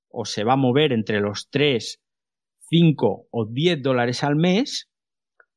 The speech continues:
y darles contenido extra, crear comunidades más cerradas.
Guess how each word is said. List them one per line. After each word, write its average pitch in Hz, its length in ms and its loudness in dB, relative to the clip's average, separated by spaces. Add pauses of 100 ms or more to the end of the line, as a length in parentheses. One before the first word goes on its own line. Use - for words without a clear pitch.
(1400)
y 139 120 4
darles 131 340 -2
contenido 120 540 0
extra, 185 580 -4
crear 123 320 -4
comunidades 123 720 4
más - 200 -6
cerradas. 143 800 -4